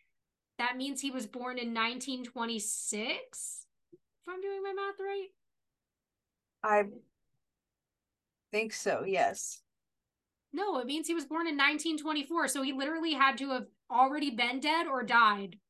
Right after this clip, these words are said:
Speaker 1: during that time period that his other life was apparently part of.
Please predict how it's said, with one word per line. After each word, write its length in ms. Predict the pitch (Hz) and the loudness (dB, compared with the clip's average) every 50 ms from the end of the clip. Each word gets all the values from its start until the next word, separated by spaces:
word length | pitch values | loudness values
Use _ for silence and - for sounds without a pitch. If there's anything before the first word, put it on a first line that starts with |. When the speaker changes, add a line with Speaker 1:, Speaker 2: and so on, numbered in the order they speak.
| _ - | _ -6
Speaker 1:
during 280 | 262 233 226 226 226 | -2 -2 -2 0 0
that 200 | 226 220 233 233 | 0 0 0 -2
time 300 | - 226 226 220 214 214 | 0 0 2 2 2 0
period 380 | 214 214 226 202 202 196 196 180 | -2 -6 -4 -2 -2 -4 -2 -2
that 260 | 208 202 202 202 - | 0 0 0 -2 -4
his 220 | 233 220 226 - - | -6 -6 -6 -6 -4
other 460 | - 214 208 220 208 202 202 202 202 214 | -4 -4 -4 -2 -2 -2 -4 -4 -6 -6
life 340 | 214 214 208 196 196 196 | -6 -4 -4 -4 -6 -6
was 140 | - 208 208 | -8 -8 -8
apparently 420 | 214 - 208 202 196 208 226 202 202 | -8 -6 -6 -6 -6 -6 -6 -8 -6
part 280 | 202 214 202 196 196 | -4 -4 -4 -4 -4
of. 280 | 190 185 190 196 - | -8 -10 -14 -16 -18